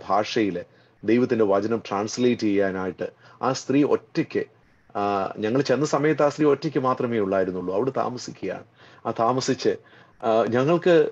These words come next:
സത്യം പറഞ്ഞ അതിശയം തോന്നി. കാരണം ഞങ്ങള്, ആ, ചെറുപ്പക്കാര്, ആരോഗ്യമുള്ളവര്, you know, അല്പം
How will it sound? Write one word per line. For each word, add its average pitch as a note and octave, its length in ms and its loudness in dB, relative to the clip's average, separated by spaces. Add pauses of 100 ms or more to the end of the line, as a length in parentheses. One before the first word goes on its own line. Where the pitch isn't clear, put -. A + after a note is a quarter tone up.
(140)
സത്യം B2 320 -2
പറഞ്ഞ B2 220 4
അതിശയം B2 680 0
തോന്നി. F#2 320 -4 (440)
കാരണം G2+ 220 0
ഞങ്ങള്, A#2+ 460 2 (240)
ആ, G2+ 320 2
ചെറുപ്പക്കാര്, G2+ 760 0 (380)
ആരോഗ്യമുള്ളവര്, G#2+ 800 2 (340)
you F#2+ 100 -4
know, F#2 120 -6
അല്പം G2 460 -6